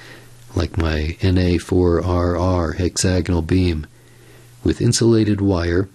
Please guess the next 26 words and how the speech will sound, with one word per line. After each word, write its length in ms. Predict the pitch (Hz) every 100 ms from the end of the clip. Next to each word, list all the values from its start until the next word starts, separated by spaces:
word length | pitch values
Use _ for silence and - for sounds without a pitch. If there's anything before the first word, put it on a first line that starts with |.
| - -
when 160 | 90 87
the 100 | 85
original 480 | 95 101 101 92
design, 720 | 82 90 - 117 113 90 95 -
which 320 | 90 85 78 78
was 460 | 85 80 82 80
carefully 720 | - 101 85 - 85 82 82 78
optimized 720 | 95 - 87 82 80 82 -
for 180 | 87 82
bare 300 | 95 107 98
wire. 420 | 85 78 76 - - - - - - - - - - - - - - - - - - - -
Weather 340 | 139 147 117
effects. 600 | 85 - 76 - - - - _ - - - - - - - - -
Speaking 420 | - 90 90 90
of 100 | 87
insulation, 880 | 95 - 90 92 104 - 87 87 92 -
as 280 | 87 87 -
the 100 | 95
wind 460 | 87 104 110 104 101
blows 420 | 101 107 110 -
across 600 | - 110 104 110 107 -
and 100 | 98
along 480 | 95 92 98 107 107
your 220 | 98 101
antenna 400 | 98 92 110 110
wires, 560 | 95 87 87 87 82